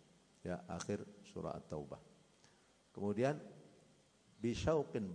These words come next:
ba itu apa? Bani Israel. Ya, Bani Israel. Yaitu Yunus sampai surah An-Nahl. Bi bisyauqin. Kemudian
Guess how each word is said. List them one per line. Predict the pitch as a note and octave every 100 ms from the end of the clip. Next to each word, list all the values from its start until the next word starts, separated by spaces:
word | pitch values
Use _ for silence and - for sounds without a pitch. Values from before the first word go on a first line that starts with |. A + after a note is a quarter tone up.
| -
ba | C#3+
itu | C#3 C#3+
apa? | C3 - D#2 - - - - -
Bani | F2 A2 A2 G#2 G#2+ - -
Israel. | G#2+ - F#2 E2+ - G#2 E2+ - - - - _ _ - _ _ _ _ _ -
Ya, | F2 F#2
Bani | - F2 F2 B2+ D3+ - - -
Israel. | F#2 - E2 D#2+ - E2 C#2 - - - - _ _
Yaitu | D2+ - C3
Yunus | A#2+ G#2+ A2
sampai | G2+ A2 C3 - - -
surah | - G#2 F#2+ G2
An-Nahl. | G2+ F#2 G#2 - F#2+ C2+ - - - - - - - - _ _ _ - F2
Bi | C#3 A#2+
bisyauqin. | - G#2 G2 G#2+ G2+ E2+ - D2 - - - - - - _ _ _ _ _
Kemudian | E2+ F2+ A#2+